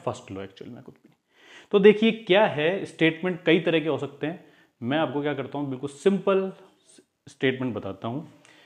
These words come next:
फर्स्ट लॉ ये है, in abs-, in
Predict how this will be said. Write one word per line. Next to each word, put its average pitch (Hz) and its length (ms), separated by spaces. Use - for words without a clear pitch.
फर्स्ट 202 240
लॉ 165 140
ये 151 200
है, 113 240
in 226 200
abs-, - 560
in 165 200